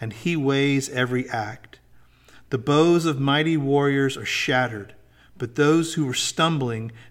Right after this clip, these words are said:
now dress themselves in power."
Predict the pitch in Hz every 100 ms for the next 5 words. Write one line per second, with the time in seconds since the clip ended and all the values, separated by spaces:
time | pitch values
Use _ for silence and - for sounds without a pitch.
0 | - 117 110 - 131 139 - 147 139 -
1 | 127 123 120 113 - 113 - 110 101 -
2 | -